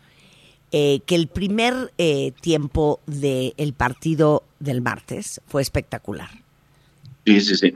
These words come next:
Speaker 1: Pero se ha dicho mucho que uno de los grandes problemas de México es la consistencia.
Speaker 2: Exacto. Sí, sí, sí, sí, yo estoy de acuerdo.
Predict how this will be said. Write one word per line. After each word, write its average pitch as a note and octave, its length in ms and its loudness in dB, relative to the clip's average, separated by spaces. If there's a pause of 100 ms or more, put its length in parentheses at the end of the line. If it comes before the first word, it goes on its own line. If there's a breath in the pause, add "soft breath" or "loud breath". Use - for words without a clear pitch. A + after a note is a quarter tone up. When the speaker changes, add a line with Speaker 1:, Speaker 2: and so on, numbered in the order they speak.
(160)
Speaker 1:
Pero D#3+ 220 4
se A#3 160 0
ha A#3+ 60 4
dicho C4+ 300 0
mucho D3 500 -2 (680)
que D#3+ 120 0
uno G#3 200 -2
de G3+ 80 -2
los D3 140 -2
grandes D#3+ 380 2
problemas C#3+ 440 -2
de D3 80 -2
México C3 580 -2 (100)
es E3 180 2
la F3 120 0
consistencia. - 1120 -4 (840)
Speaker 2:
Exacto. - 440 4 (1900)
Sí, - 340 6 (360 loud breath)
sí, B2 200 8
sí, A#2+ 140 8
sí, A#2 280 6
yo A2 80 8
estoy C#3 180 6
de B2 60 8
acuerdo. A#2 420 4